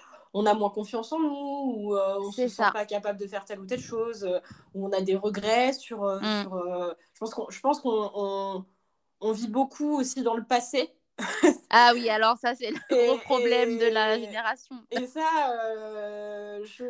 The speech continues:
Speaker 1: pense qu'à moins, euh, de, de faire un travail quotidien, euh,
Speaker 2: Ouais.
Speaker 1: sur soi, euh, je, je pense qu'il faut, euh, enfin, je, je vois pas, euh, et je pense qu'il faut passer par, euh, il faudrait passer par, euh, par un spécialiste, par le corps médical, euh,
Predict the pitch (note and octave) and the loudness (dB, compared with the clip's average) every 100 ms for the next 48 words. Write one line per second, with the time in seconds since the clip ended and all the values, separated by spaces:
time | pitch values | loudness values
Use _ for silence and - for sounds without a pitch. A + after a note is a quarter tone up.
0 | A3 C#4 D#4 D#4 _ - A3+ G#3 D3+ G3 | -8 -2 -2 -2 _ -20 -14 -12 -6 -6
1 | A#3+ C#4 C#4+ C#4+ B3 G#3 G3 F#3+ F#3+ F#3 | -4 -2 -2 -2 -2 -2 0 -4 -6 -8
2 | G3+ G3 G3+ A#3+ F#3+ F#3+ A#3 A#3+ B3+ - | -10 -10 -6 -6 -6 -6 -6 -4 -6 -4
3 | D#4+ E4 - C4 A#3 C#4 C#4 B3+ A3 G#3 | -4 -4 -6 -12 -4 0 0 0 -2 -2
4 | G3+ G3+ G3 F#3+ F3+ - A3 - B3+ C4 | 0 -2 -4 -2 -4 -4 -8 -8 2 6
5 | D4 D#4 C4 F3+ F3 E3+ F3+ - _ _ | 8 6 2 -2 -4 -10 -18 -20 _ _
6 | - - C4 C4 _ _ - - _ G3+ | -20 -10 -8 -10 _ _ -20 -20 _ -20
7 | F#3+ - A3+ B3 A#3 F#3 F3 A3 F3 - | -18 -14 -4 -2 0 -2 -6 -6 -6 -6
8 | - G3 G#3 G3+ A#3+ B3 C#4 D4+ D#4+ D#4+ | -16 -12 -10 -2 0 4 4 4 2 2
9 | B3 A3+ A3+ G#3+ _ - _ _ _ _ | -2 -8 -12 -16 _ -20 _ _ _ _
10 | _ _ _ G3+ G#3 D#4 D#4 C4+ C4+ B3 | _ _ _ -20 -14 -14 -12 -12 -8 -8
11 | B3+ B3+ - G#3 F#3 F3+ F3+ F3 _ _ | -8 -8 -8 -8 -8 -8 -10 -14 _ _
12 | _ _ F#3+ G#3 G#3+ G#3+ F#3+ A3+ G#3 F3+ | _ _ -14 -12 -10 -10 -10 -12 -12 -12
13 | E3 D#3 D#3 D3+ D3+ D3+ F#3 F3+ - F3 | -10 -10 -10 -10 -10 -10 -10 -10 -8 -8
14 | - F3 F#3+ F#3+ F3 D#3+ F3 E3+ E3 F3 | -6 -6 -6 -8 -6 -6 -4 -6 -6 -6
15 | E3 D#3 D#3+ G3 F3+ D#3+ C#3+ | -6 -6 -8 -6 -4 -4 -4